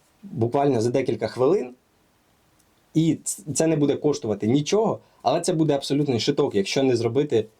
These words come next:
більшу якусь роботу, не пропрацювати цю роботу, не зробити, натренувати цей, цей агент. Тоді він не коштуватиме нічого, він просто, це буде pump and dump, швидкий памп і все,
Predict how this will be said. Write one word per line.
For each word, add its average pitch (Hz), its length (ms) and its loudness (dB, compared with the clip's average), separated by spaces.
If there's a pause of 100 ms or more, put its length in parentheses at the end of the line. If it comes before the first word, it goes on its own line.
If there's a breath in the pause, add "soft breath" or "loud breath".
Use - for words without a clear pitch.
більшу 139 360 0
якусь - 220 -6
роботу, 110 340 0
не 101 100 2
пропрацювати 110 680 0
цю 104 140 0
роботу, 98 380 2 (260 loud breath)
не 117 120 0
зробити, 127 440 0
натренувати 113 680 0
цей, 95 220 -4 (240)
цей 107 220 0
агент. 104 360 -2
Тоді 123 200 0
він 196 140 2
не 143 60 0
коштуватиме 117 540 -4
нічого, 117 340 0
він 131 140 0
просто, 120 400 -4 (220 soft breath)
це 127 120 -4
буде 120 160 2
pump 143 220 0
and 110 160 0
dump, 135 400 -2
швидкий 113 380 0
памп 139 340 -2
і 117 60 -6
все, 95 300 -6